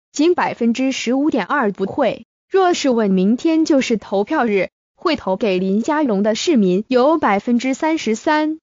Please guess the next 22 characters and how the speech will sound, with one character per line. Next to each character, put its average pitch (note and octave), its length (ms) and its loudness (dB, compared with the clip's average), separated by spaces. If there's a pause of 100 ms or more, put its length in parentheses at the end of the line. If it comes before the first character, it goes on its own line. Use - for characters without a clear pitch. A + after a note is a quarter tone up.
(220)
卢 D4 220 2
秀 E4 220 0
燕 C4 280 0
则 G#3+ 160 2
有 G3+ 280 2
百 G#3 180 -2
分 G#3 240 0
之 A3+ 140 -2
三 D4 260 0
十 D4 140 -4
九 C#4 200 2
点 C#4 240 -2
七， C4 460 -2 (300)
胜 E4 300 0
负 C#4 200 0
达 G3+ 220 -4
百 G3 180 0
分 C4+ 240 0
之 D#4+ 160 2
六 D4 220 4
点 G3 240 -4
七。 A#3+ 320 -2